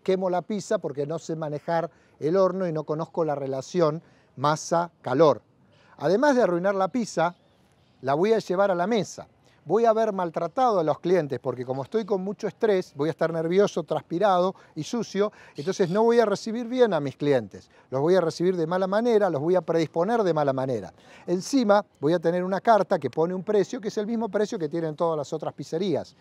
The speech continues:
con suerte. Y ahí le voy a llevar al señor que traté mal una pizza quemada, que no sirve. ¿Qué va a pasar? El señor va a salir de la pizzería diciendo, "No vuelvo más"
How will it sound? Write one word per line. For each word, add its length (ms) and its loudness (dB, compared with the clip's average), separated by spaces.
con 160 -10
suerte. 460 0
Y 120 -4
ahí 80 -2
le 80 2
voy 140 0
a 40 2
llevar 300 0
al 100 -2
señor 400 0
que 100 -2
traté 360 -2
mal 280 2
una 240 -2
pizza 440 0
quemada, 500 2
que 140 -4
no 80 -2
sirve. 440 -2
¿Qué 100 0
va 60 8
a 60 4
pasar? 380 2
El 80 -8
señor 400 0
va 100 2
a 20 0
salir 460 0
de 100 -2
la 100 2
pizzería 640 0
diciendo, 600 -2
"No 180 6
vuelvo 300 4
más" 400 4